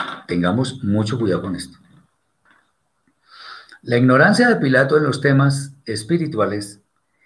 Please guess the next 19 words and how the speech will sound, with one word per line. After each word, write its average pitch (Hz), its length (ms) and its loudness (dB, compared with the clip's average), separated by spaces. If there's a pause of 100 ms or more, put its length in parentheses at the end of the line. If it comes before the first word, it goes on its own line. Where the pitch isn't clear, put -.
(120)
se 127 220 0
hace 151 220 2
evidente 120 500 0
cuando 104 420 -4
dice, 113 540 -6
cuando 85 320 -14
Pilato 139 440 -8
dice 127 260 -4
que - 240 -14
él 156 560 2
tiene 123 480 -4 (320)
autoridad 123 640 2
para 127 160 0
soltarlo 120 580 -4
o 110 100 -8
colgarlo 98 520 -6
en 113 100 -4
un 113 100 -10
madero. 120 440 -4